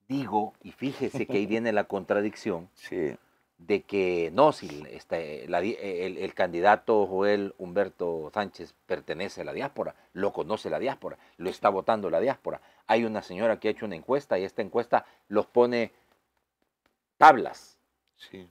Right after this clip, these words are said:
Speaker 1: Eh, y Claudio Ortiz dice, "La opción para, la, para los salvadoreños en el exterior es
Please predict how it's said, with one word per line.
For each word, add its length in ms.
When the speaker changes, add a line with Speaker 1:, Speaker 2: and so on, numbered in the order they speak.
Speaker 1:
Eh, 360
y 220
Claudio 400
Ortiz 300
dice, 360
"La 260
opción 560
para, 260
la, 300
para 160
los 160
salvadoreños 580
en 60
el 60
exterior 420
es 340